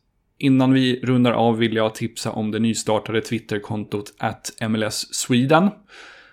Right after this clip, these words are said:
Eh, det är inte jag som ligger bakom det, utan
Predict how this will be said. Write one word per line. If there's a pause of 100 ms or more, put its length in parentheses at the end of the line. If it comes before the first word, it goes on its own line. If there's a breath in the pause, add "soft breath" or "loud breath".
(260 loud breath)
Eh,
det
är
inte
jag
som
ligger
bakom
det, (140)
utan